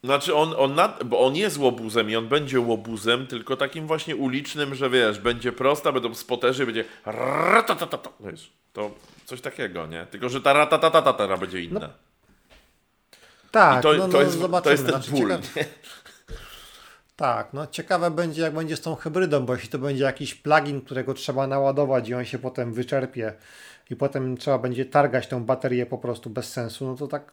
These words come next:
Speaker 2: trochę słabo.
Speaker 1: Nie, no na bank się będzie ładował na bieżąco. A jak nie, to wstydźcie się, Mercedes, wstydźcie się.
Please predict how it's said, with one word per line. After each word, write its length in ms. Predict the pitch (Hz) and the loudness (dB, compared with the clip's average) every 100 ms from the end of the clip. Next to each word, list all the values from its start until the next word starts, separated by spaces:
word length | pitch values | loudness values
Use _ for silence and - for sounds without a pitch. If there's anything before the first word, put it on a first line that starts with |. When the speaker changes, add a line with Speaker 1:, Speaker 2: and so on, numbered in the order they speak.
| _ | _
Speaker 2:
trochę 220 | 165 170 | -12 -10
słabo. 360 | 165 127 101 - _ _ _ _ _ _ _ _ _ _ _ _ - _ 113 | -4 -4 -4 -14 _ _ _ _ _ _ _ _ _ _ _ _ -20 _ -12
Speaker 1:
Nie, 300 | 101 95 95 | -8 -6 -8
no 120 | 95 | -8
na 140 | 95 | -8
bank 280 | 87 90 87 | -6 -6 -6
się 120 | - | -12
będzie 220 | 85 85 | -12 -10
ładował 520 | 87 85 87 80 80 78 | -8 -8 -8 -10 -12 -14
na 140 | 80 | -16
bieżąco. 640 | 82 76 78 76 - - _ _ _ _ _ _ _ _ _ _ _ - - | -16 -16 -16 -20 -20 -20 _ _ _ _ _ _ _ _ _ _ _ -20 -2
A 120 | 117 123 | 6 6
jak 240 | 123 - | 6 2
nie, 440 | 131 131 151 180 - - _ _ _ _ _ _ _ | 2 6 6 2 -8 -20 _ _ _ _ _ _ _
to 120 | 127 117 | -2 -2
wstydźcie 560 | - - 170 - 123 | -4 -10 -12 -6 -6
się, 140 | 107 98 | -4 -4
Mercedes, 540 | 92 87 95 87 90 | -4 -6 -8 -8 -12
wstydźcie 540 | - - 143 135 - 95 | -14 -12 -12 -12 -10 -10
się. 200 | - | -10